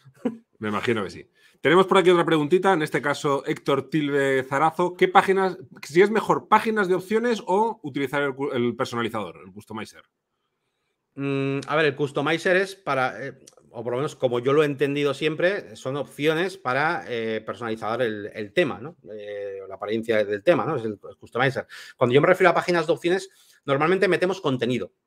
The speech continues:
Speaker 1: O sea, a veces, a ver, yo ya he dicho que pongo a veces colores, los colores del cliente, pero es como un caso concreto. Lo que pongo es contenido para reutilizarlo luego durante la página web. Eh, pff, sí, a ver, yo, si los colores, por ejemplo, los tienes en el customizer,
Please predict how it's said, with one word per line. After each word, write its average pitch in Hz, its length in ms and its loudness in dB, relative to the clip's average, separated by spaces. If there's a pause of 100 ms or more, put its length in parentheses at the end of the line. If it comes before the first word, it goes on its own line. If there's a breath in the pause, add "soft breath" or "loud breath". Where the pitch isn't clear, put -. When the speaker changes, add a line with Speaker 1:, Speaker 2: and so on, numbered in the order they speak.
(240)
Speaker 1:
O - 20 -20
sea, - 400 0
a 113 80 0
veces, 135 380 4
a 113 60 -2
ver, 127 120 6
yo 131 100 4
ya 143 140 6
he 139 260 2
dicho 143 260 0
que 123 80 2
pongo 135 200 0
a 123 40 2
veces 139 220 0
colores, 120 420 4
los 113 80 -6
colores 127 280 2
del 123 120 0
cliente, 113 420 -4
pero 117 520 2
es 117 100 -4
como 135 160 -2
un 135 60 0
caso 139 200 0
concreto. 127 320 0
Lo 104 120 0
que 110 100 0
pongo 156 220 -2
es 180 100 -4
contenido 165 680 0
para 127 180 -2
reutilizarlo 123 500 -2
luego 147 180 0
durante 117 220 -2
la 104 100 -4
página 117 280 -6
web. 113 200 -2 (400 soft breath)
Eh, 110 720 0 (200)
pff, - 100 -20 (800 loud breath)
sí, 165 300 2
a 135 100 2
ver, 147 140 4
yo, 156 260 4
si - 160 -8
los 135 140 0
colores, 160 280 6
por 175 120 4
ejemplo, 160 260 0
los 123 100 4
tienes 143 220 -2
en 156 60 2
el 147 80 0
customizer, 151 600 0